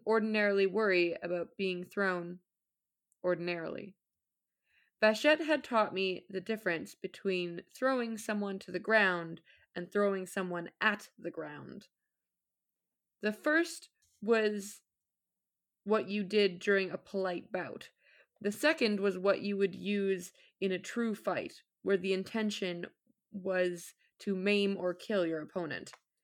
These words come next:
Before I came too close, I fell into the now familiar fighter's crouch. I raised my hands, bent my knees, and fought the urge to rise up onto the balls of my feet,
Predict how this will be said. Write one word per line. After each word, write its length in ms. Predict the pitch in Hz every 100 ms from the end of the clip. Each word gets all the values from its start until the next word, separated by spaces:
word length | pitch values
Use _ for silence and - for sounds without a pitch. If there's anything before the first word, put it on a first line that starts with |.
| _ _ -
Before 380 | 214 214 285 330
I 140 | 349
came 400 | 339 247 226 220 214
too 200 | 247 240
close, 520 | 196 165 170 - - - - _ -
I 180 | 185 185
fell 380 | - 240 262
into 800 | 262 - 202 196 - 196 190 185 -
the 200 | 180 175
now 320 | 175 208 226
familiar 560 | 240 233 208 185 175 175
fighter's 480 | - 180 175 175 -
crouch. 600 | - - - - - - _ _ _ _ _ _ _ _ _
I 100 | 196
raised 400 | 190 220 277 285
my 140 | 302 302
hands, 540 | 240 190 185 180 175
bent 320 | - 196 214
my 140 | 233 226
knees, 540 | 196 185 180 175 - - - - -
and 200 | 185 180
fought 380 | - 214 226 -
the 180 | 247 233
urge 400 | 190 180 170 -
to 120 | - 190
rise 460 | 185 185 190 190
up 220 | 180 160 -
onto 220 | 165 165
the 100 | 170
balls 360 | 170 175 175 165
of 60 |
my 160 | 170 160
feet, 380 | - 160 -